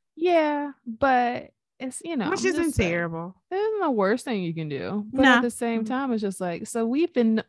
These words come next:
Speaker 1: so we've known about this for,
Speaker 2: The
Speaker 1: like,
Speaker 2: double
Speaker 1: what?
Speaker 2: decker.
Speaker 1: Yeah, we've known about this for a while.
Speaker 2: It's
Speaker 1: This
Speaker 2: not
Speaker 1: ain't new.
Speaker 2: new.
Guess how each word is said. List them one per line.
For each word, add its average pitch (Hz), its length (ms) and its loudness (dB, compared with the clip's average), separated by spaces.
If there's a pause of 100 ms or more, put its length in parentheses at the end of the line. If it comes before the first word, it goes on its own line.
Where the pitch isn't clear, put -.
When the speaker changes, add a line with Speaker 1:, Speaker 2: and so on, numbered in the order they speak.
Speaker 1:
so 233 160 0
we've 302 220 0
known 240 300 0
about 226 340 0
this 98 420 -10
for, 233 180 0
Speaker 2:
The 208 100 2
Speaker 1:
like, 214 80 4
Speaker 2:
double 202 240 6
Speaker 1:
what? 185 80 2
Speaker 2:
decker. 175 680 0
Speaker 1:
Yeah, 320 180 -2
we've 285 200 -2
known 320 140 -4
about 294 180 -2
this 285 120 -4
for - 140 -6
a 202 40 -2
while. 208 520 -6
Speaker 2:
It's 196 180 0
Speaker 1:
This 240 80 0
Speaker 2:
not 190 200 4
Speaker 1:
ain't 180 80 -4
new. 277 260 2
Speaker 2:
new. 156 140 -10